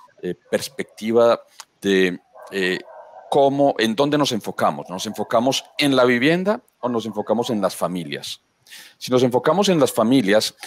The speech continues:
esto lo que quiere decir es que el esfuerzo que tenemos que hacer desde la institucionalidad, eh, local, nacional, internacional,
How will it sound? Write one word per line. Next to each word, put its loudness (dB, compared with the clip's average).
esto -4
lo 4
que 2
quiere 2
decir 2
es 2
que -2
el 2
esfuerzo 0
que -6
tenemos -2
que 0
hacer 2
desde 2
la 0
institucionalidad, 0
eh, 2
local, 2
nacional, 0
internacional, -2